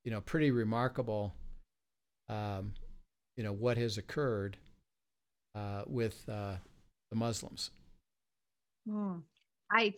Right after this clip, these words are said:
Speaker 2: I really so appreciate you sharing all this historical basis in line with the scriptures as well, because this is a lot of stuff.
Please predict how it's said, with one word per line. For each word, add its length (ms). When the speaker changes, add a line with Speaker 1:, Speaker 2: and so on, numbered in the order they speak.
Speaker 2:
I 80
really 360
so 280
appreciate 640
you 80
sharing 540
all 300
this 420
historical 960
basis 600
in 300
line 420
with 200
the 80
scriptures 540
as 180
well, 200
because 280
this 140
is 200
a 40
lot 280
of 80
stuff. 280